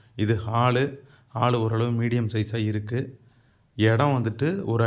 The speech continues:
ஐநூத்தி ஐம்பது சதுரடியிலேருந்து அறுநூறு சதுரடி வரைக்கும் இடம் இருக்கு. அதுல கன்ஸ்ட்ரக்ஷன் ஒரு ஐநூத்தம்பது சதுரடி கிரவுண்ட் ஃப்ளோர் பண்ணியிருக்காங்க. மேல ஷீட்டாவும்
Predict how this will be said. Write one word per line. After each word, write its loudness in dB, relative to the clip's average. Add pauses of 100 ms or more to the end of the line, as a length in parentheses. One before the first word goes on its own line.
ஐநூத்தி 0
ஐம்பது 0
சதுரடியிலேருந்து 0
அறுநூறு -2
சதுரடி 0
வரைக்கும் -4 (360)
இடம் 0 (100)
இருக்கு. 0 (140)
அதுல -2 (100)
கன்ஸ்ட்ரக்ஷன் -2 (500)
ஒரு 6
ஐநூத்தம்பது -2
சதுரடி 0 (220)
கிரவுண்ட் 2
ஃப்ளோர் -2
பண்ணியிருக்காங்க. -2 (160)
மேல 0 (540)
ஷீட்டாவும் 2